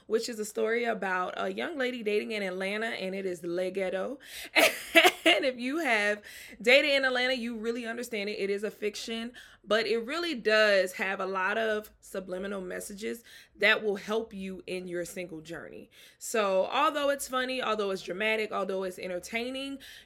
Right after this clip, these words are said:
you will be able to relate to at least one character. Also, my nonfiction, How to X Your Ex, A Guide to Getting Past Unhealthy Relationships.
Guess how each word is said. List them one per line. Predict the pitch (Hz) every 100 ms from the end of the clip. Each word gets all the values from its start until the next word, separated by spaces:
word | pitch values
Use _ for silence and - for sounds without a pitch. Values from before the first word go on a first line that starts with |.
| -
you | 160 269
will | 294 285
be | 233
able | 220 220
to | - 220
relate | 180 170 156
to | 202
at | 180
least | 165 180 -
one | - 202 165
character. | - 151 - - - - - - _
Also, | 269 294 339 302 294
my | 220
nonfiction, | 208 214 220 226 247 - 269
How | 208 226
to | 254 240 -
X | 220 226
Your | 214 185 -
Ex, | 214 269 -
A | -
Guide | 190 180 196 208
to | -
Getting | 190 190 196
Past | 190 180 180 180
Unhealthy | 180 185 196 190
Relationships. | 165 165 185 190 226 254 254 -